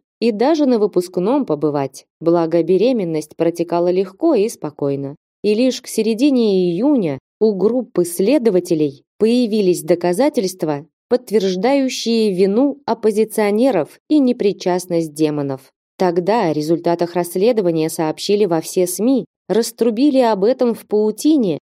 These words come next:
а пропаганда идеи о том, что вейронцы, пострадавшие от людского произвола мученики, стала набирать обороты.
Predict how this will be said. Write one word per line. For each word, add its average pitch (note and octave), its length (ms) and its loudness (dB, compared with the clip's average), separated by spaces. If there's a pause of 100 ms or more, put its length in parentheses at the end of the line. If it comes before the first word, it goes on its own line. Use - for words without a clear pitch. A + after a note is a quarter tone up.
(160)
а D3+ 120 -10
пропаганда E3+ 800 0
идеи F3+ 260 2
о D3 120 -2
том, G#3+ 240 -2
что - 180 -4
вейронцы, D#3 720 0 (140)
пострадавшие D#3+ 800 -4
от D3 100 -8
людского E3+ 400 0
произвола D3+ 540 -2
мученики, F#3+ 680 -4 (280)
стала D#4 360 0
набирать F3 480 0
обороты. D3 560 -4